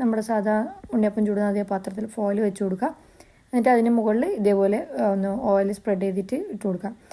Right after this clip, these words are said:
ഇതിപ്പോൾ കുറച്ച് ഓയിൽ അധികം ഉണ്ട് കേട്ടോ, കാരണം ഞാൻ ഈ യൂസ് ചെയ്യാത്ത കുറേ ആയി ഈ ഒരു പാന്. കുറച്ചധികം തന്നെ ഓയിൽ ഞാൻ നന്നായിട്ട് ആക്കി കൊടുത്തിട്ടുണ്ട്. ആ, ഇത് ചിലപ്പം, ആ, യൂസ് ചെയ്യാത്തതുകൊണ്ട് തന്നെ ചിലപ്പോൾ ഇത് അടുക്കി പിടിക്കാൻ ചാൻസ് ഉണ്ട്,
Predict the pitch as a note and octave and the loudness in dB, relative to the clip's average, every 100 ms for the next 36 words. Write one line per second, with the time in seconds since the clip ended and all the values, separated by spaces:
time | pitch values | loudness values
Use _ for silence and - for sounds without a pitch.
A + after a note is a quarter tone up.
0 | - _ - B3 C#4+ C#4 C4 - D4 A3+ | -20 _ 0 0 2 0 0 0 -2 2
1 | A#3 A#3+ B3 G3+ G#3+ G3 F#3 F3+ F3+ F3 | 4 4 2 2 2 0 0 -2 -4 -4
2 | - G#3 A3+ A3+ G#3+ A#3 C#4+ C#4 A3+ A3+ | -4 -2 0 0 0 0 -2 -2 -2 -2
3 | A3 A#3 C4+ B3 A#3+ A#3+ A#3+ G#3 A3 G#3+ | -4 -4 -2 -2 -2 -4 -4 -2 0 0
4 | G#3 B3+ A#3 G3+ G#3 A3 G#3 F#3+ G3 D4 | -2 -2 -2 0 0 -2 -2 0 -2 -4
5 | - - _ - - A3+ - A#3 G#3+ A#3 | -12 -20 _ -18 -8 -6 0 0 2 4
6 | A#3+ A#3 C#4 D4 B3 A3+ A#3 A#3 A3 A3 | 4 2 0 0 0 2 2 2 2 2
7 | G#3+ G#3+ G#3 D#4 - - G#3 F#3+ G#3+ G#3 | 2 0 0 -4 -6 -4 -4 -4 -4 -4
8 | F#3 G#3+ G3+ G3+ D#4+ - - - - A3+ | -4 -4 -2 -2 -6 -16 -20 -16 -4 0
9 | G#3 G3+ G3+ G#3+ G#3 A#3+ - C#4+ A#3 A3+ | 0 0 0 -2 0 -2 -2 -2 0 0
10 | A3 A3+ A#3 A#3 A#3 A#3 A3+ A3+ A3 A#3+ | 0 -2 0 0 0 -2 -2 0 0 0
11 | A#3 A3+ A3 G#3 A3 A3+ A#3 C4+ B3+ G3+ | -2 -2 -4 -2 0 0 0 -2 0 0
12 | G3 A#3+ - A3+ G#3+ G3+ F#3 G3 F#3+ | 0 -2 0 -2 -2 -2 -2 -4 -6